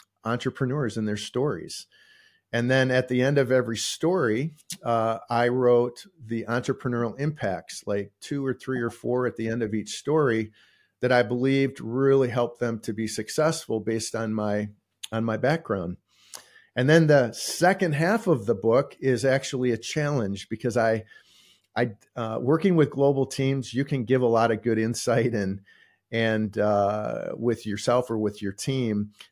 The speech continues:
But if there's not a challenge to actually execute on the insight that you give or the direction that you give, it tends to, to fall flat. So I wanted to write a challenge, and myself and, and, uh, David Sluka, who is my,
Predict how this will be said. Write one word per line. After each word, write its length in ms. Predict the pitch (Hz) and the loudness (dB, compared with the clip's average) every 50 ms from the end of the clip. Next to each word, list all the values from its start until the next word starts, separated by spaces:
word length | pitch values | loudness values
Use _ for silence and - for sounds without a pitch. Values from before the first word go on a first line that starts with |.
| _ | _
But 100 | - 131 | -2 -2
if 80 | 139 - | -2 0
there's 180 | - 147 143 175 | -2 -2 0 0
not 220 | 196 226 254 247 | -2 -2 -2 -2
a 60 | 214 | -4
challenge 1000 | - - - - - 139 131 131 131 139 147 156 170 175 175 170 - - - - _ - | -4 -6 -8 -6 -2 0 2 4 4 4 4 4 2 2 0 -2 -4 -6 -12 -14 _ -6
to 200 | - 143 135 127 | -2 2 4 6
actually 540 | 127 135 - - - - 143 127 117 110 - | 6 4 4 2 0 -2 0 2 0 0 0
execute 680 | - 127 135 - - - 147 - - 151 147 151 156 156 - _ _ - | 0 -2 0 -2 -4 -8 -8 -6 -4 -2 0 0 0 -2 -6 _ _ -6
on 140 | - 127 123 | -2 -2 0
the 160 | 127 127 123 | 2 2 2
insight 440 | 127 135 139 - - 139 135 127 131 | 2 0 -2 0 2 2 2 2 0
that 100 | - 135 | -2 -2
you 140 | 127 131 127 | 0 0 0
give 280 | 113 127 131 135 131 120 | 2 2 2 4 4 2
or 60 | 117 | 0
the 100 | 110 117 | -2 -2
direction 500 | 104 110 110 120 135 147 147 - 123 117 | -2 0 2 4 4 2 0 -2 -6 -6
that 80 | 107 | -4
you 100 | 110 113 | -4 -4
give, 160 | 104 117 113 110 | -2 -2 -2 -2
it 100 | 104 - | -4 -4
tends 280 | - 135 131 123 - - | -4 -4 -4 -4 -4 -2
to, 200 | 113 98 95 - _ _ _ _ | -2 -2 -2 -6 _ _ _ _
to 80 | - 98 | -16 -12
fall 240 | - - 107 101 | -6 -4 -2 -2
flat. 440 | 101 - - 107 107 101 95 95 - | -4 -4 -2 0 0 0 0 -4 -6
So 360 | - - 123 110 104 101 104 - - - - - - _ _ _ _ _ _ _ _ _ - | -6 -2 0 0 0 0 -4 -8 -20 -20 -20 -20 -20 _ _ _ _ _ _ _ _ _ 0
I 40 | - | 2
wanted 260 | 135 151 170 180 180 | 4 6 6 6 6
to 60 | 156 156 | 6 6
write 200 | 156 151 147 143 | 6 6 6 4
a 40 | |
challenge, 640 | 143 - - - 127 123 120 120 120 123 127 120 - 123 | 2 0 0 0 2 2 2 2 0 0 -2 -2 -2 -2
and 360 | 120 113 113 113 110 113 107 - _ _ _ _ - - _ _ _ _ _ - - | 0 0 0 -2 -4 -6 -8 -12 _ _ _ _ -20 -20 _ _ _ _ _ -16 -8
myself 640 | - 127 135 127 - - 131 127 131 131 127 - 135 | -2 0 0 0 2 2 4 4 4 4 4 2 0
and, 220 | 113 110 110 - | 0 0 -2 -4
and, 380 | - 117 113 110 113 113 110 113 | -4 -4 -4 -2 -2 -2 0 0
uh, 120 | 107 107 | 0 0
David 320 | 104 127 120 123 120 123 | 0 0 0 2 0 -2
Sluka, 500 | - - - 120 120 110 - 127 107 107 | -4 -4 -2 -2 -2 0 0 0 0 0
who 180 | 107 120 117 107 | 0 -2 0 0
is 180 | 107 107 - - | -2 -2 -4 -4
my, 400 | 113 107 104 104 104 101 95 | -4 -4 -2 -2 -4 -4 -6